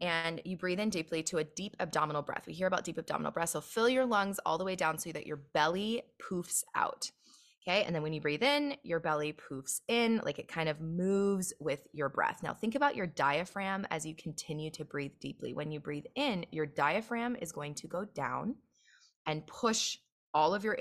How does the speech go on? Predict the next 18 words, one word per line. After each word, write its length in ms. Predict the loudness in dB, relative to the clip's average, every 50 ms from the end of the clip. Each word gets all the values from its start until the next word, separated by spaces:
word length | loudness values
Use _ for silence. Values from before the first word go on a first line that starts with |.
| -2 -4
your 340 | -4 -2 0 2 4 4 2 2
abdominal 500 | 0 -2 0 0 0 2 0 0 -2 -2
organs 500 | -2 -2 -2 -4 -6 -8 -8 -10 -10 -12 -12 _ _ _ _ -2
down 340 | 0 0 2 0 0 -2 -4 -6 _ _
because 320 | -8 -8 -4 -4 -4 -4 -2 -4
it's 240 | -4 -4 -6 -8 -10 _ _ _
putting 280 | -4 -2 0 0 -2 -2 -4 -6
a, 60 | -6 -8 _ _ -8
like, 140 | -6 -6 -6
a 80 | -6
passive 600 | -8 -10 -4 0 2 2 2 2 -2 -4 -6 -8
pressure, 520 | -8 -4 -4 -4 -2 -4 -4 -4 -4 -4 -4
or 60 | -6
it's 140 | -8 -8 -8
actually 260 | -8 -8 -6 -6 -4
an 80 | 0 0
active 280 | 0 0 -2 -6 -12
pressure, 440 | -8 -6 -6 -4 -2 -2 -2 -2 -4